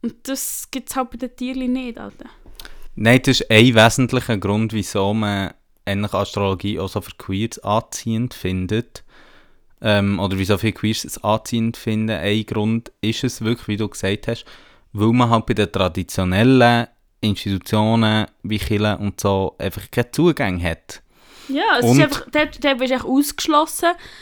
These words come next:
Speaker 1: Oder es wird einfach gesagt, so, ja, Frauen sind halt schon ein bisschen scheissiger als Männer. Und das kann man vielleicht auch cool finden als Frau, kann man vielleicht aber auch nicht so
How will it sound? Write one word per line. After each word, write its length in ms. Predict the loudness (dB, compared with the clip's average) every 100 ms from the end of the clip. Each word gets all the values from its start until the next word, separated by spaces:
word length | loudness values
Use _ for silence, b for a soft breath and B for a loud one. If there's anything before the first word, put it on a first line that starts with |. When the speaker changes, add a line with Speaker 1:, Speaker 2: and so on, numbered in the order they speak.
| B B -2
Speaker 1:
Oder 460 | 0 2 0 0 -4 -2
es 160 | 0
wird 220 | 0 -4 -4 0
einfach 300 | 0 -2 -8
gesagt, 380 | -2 0 0
so, 100 | -2
ja, 220 | 0 0 0
Frauen 320 | 0 0 0
sind 140 | -2 -6
halt 160 | -2
schon 160 | -2 -2
ein 60 |
bisschen 120 | -2 -4 -2
scheissiger 500 | 0 0 -4 -8 -4 -2
als 180 | -2
Männer. 360 | -2 -2 -2 -4 B B B B
Und 220 | 4 4
das 120 | 0 0
kann 120 | 0
man 100 | 2
vielleicht 200 | 0 0
auch 220 | 0 2
cool 120 | 4 6
finden 300 | 4 2 4
als 80 | 4
Frau, 840 | 4 6 6 4 -6 -18 -12 0
kann 140 | 6 6
man 120 | 6
vielleicht 220 | 4 2
aber 200 | 2 4
auch 40 | 6
nicht 220 | 6
so 100 | 4